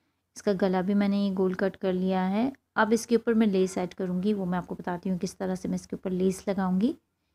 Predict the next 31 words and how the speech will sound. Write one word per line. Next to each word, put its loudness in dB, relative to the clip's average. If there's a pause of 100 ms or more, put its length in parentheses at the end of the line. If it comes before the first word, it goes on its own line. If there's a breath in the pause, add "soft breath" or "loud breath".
(220)
ये 4
मैं, 6
अ, -2
लेस 0
ला-, -2
लेस 0
लगाऊँगी -2
इसके -4
ऊपर। -6 (920)
गले 6
की 0
पट्टी 0
पे 4
मैं, 4
अ, -4 (280)
कोई 8
इसका 2
गला 4
कुर्ता -6
पट्टी -4
की -4
तरह -2
नहीं 0
बना -2
रही 2
हूँ, 2 (420 loud breath)
सिर्फ 2
मैं 6
इसके 0
ऊपर 2
ले-, 6